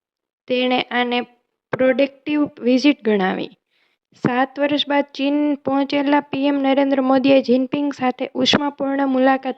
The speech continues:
કરી. પુતિન સાથે ગાઢ મિત્રતા દર્શાવી અને એસ સી ઓ સમિટમાં પાકિસ્તાનને પણ ફટકાર લગાવી.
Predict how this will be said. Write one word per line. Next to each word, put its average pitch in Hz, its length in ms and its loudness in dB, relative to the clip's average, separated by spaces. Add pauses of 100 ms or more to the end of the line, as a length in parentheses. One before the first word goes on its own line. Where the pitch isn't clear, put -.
કરી. 185 280 -14 (720)
પુતિન 285 360 -4
સાથે 285 340 -2
ગાઢ 254 280 0
મિત્રતા 262 540 -2
દર્શાવી 190 600 -2 (1120)
અને 233 200 0
એસ 247 220 -2
સી 277 260 -2
ઓ 285 80 4
સમિટમાં 285 560 -4
પાકિસ્તાનને 285 760 -8
પણ 262 200 -8
ફટકાર 269 760 -4
લગાવી. 202 500 -6